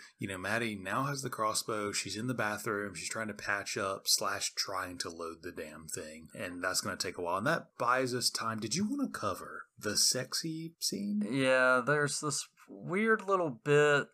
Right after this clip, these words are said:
Speaker 1: Where? Why?
Speaker 2: <laughs>
Speaker 1: It's kinda like, I, eh, where did it come from?
Speaker 2: <sighs> I think it's because Mike Flanagan is filming his wife, who is a very pretty lady. Uh, she's hot as hell in The Haunting of Hill House, you know, like,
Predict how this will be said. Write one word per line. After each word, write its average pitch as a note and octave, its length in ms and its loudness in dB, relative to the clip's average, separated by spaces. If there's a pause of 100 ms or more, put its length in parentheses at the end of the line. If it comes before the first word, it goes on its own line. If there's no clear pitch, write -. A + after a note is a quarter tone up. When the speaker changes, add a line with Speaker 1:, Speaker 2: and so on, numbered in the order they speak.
(920)
Speaker 1:
Where? D#3+ 480 -8 (140)
Why? C#3+ 640 8
Speaker 2:
<laughs> - 40 0 (1000)
Speaker 1:
It's C3+ 180 0
kinda E3+ 280 0
like, C3 300 -2 (120)
I, C#3+ 180 4 (300)
eh, D#3 200 -6 (180)
where G3+ 460 -4 (120)
did - 140 -6
it - 80 -10
come F#3 140 -8
from? A3+ 480 0
Speaker 2:
<sighs> - 60 -6
I D3 100 12
think A#3+ 280 4
it's C4 220 2
because D#3 420 4
Mike C#3 260 6
Flanagan C3+ 760 0 (240)
is A#2 220 0
filming B2+ 440 2
his A#2 220 -4
wife, B2 520 8
who F3+ 200 6
is F#3 240 2
a C3 140 8
very B2+ 420 6
pretty A2+ 300 2
lady. A2+ 480 4
Uh, C3 300 8
she's C#3 220 4
hot F3+ 180 12
as C#3 100 4
hell E3+ 260 12
in B2+ 120 6
The A#2 80 8
Haunting A#2+ 280 6
of G2+ 120 -10
Hill D#3 200 6
House, A2 360 4
you B2 80 -2
know, A#2+ 240 2
like, A2+ 200 4